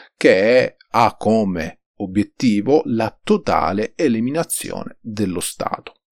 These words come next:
Ecco, perché vi dico questa cosa qui? Perché Walter Block, che è l'autore del libro che andiamo a, di cui andiamo a parlare adesso,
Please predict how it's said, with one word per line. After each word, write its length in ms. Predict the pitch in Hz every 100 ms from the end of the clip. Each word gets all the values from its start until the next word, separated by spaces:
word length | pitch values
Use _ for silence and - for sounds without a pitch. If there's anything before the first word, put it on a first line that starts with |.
| _ _ 127
Ecco, 360 | - - - _
perché 400 | 156 147 - 135
vi 80 | 110
dico 260 | 104 - 95
questa 320 | 90 - 90
cosa 240 | 92 151
qui? 260 | - 196 226 - -
Perché 540 | - 127 - 165 95 95
Walter 460 | 117 120 - 90
Block, 640 | 98 98 78 - 151 214 -
che 160 | 92
è 220 | 90 98 - _ -
l'autore 840 | 98 95 98 98 202 208 113 90
del 160 | 82 95
libro 460 | 156 120 - - _ _ _ -
che 240 | 80 -
andiamo 920 | - 87 80 95 101 98 87 80 85 -
a, 260 | 92 82
di 120 | 90
cui 160 | - 120
andiamo 200 | 98 90
a 80 | 80
parlare 720 | 85 82 92 87 80 78 - -
adesso, 680 | 87 80 - - - 156